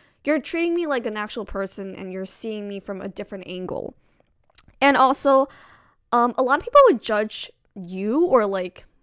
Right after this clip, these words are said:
from your background. I feel like that's more on the side where I know some, like, very traditional parents, like, they kinda just judge,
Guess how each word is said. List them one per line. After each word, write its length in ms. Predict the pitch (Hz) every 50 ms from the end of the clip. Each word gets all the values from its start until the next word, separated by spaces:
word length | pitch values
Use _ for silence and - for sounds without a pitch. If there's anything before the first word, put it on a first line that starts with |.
| _
from 240 | _ - 226 214 208
your 120 | 196 214
background. 800 | 190 - - 190 180 175 180 - - - - - - - - - -
I 80 | 214
feel 140 | 240 320 330
like 140 | 359 339 240
that's 280 | 220 208 220 - - -
more 280 | 220 202 208 208 208 -
on 140 | 202 214 196
the 100 | 196 202
side 340 | - - 220 202 196 196 202
where 360 | 208 208 196 190 190 190 185 _ _ - - - - _ _ _ _ _ -
I 100 | - 247
know 100 | 277 349
some, 220 | 392 - 330 285 262
like, 140 | 233 247
very 200 | 202 202 196 202
traditional 380 | 196 - 208 190 190 208 196 185
parents, 720 | - - - - 175 170 170 180 196 214 233 - - - - -
like, 220 | - 214 196 196
they 80 | - 190
kinda 260 | - - 214 214 220
just 260 | 202 196 202 - _
judge, 480 | - - 190 180 185 180 175 - - -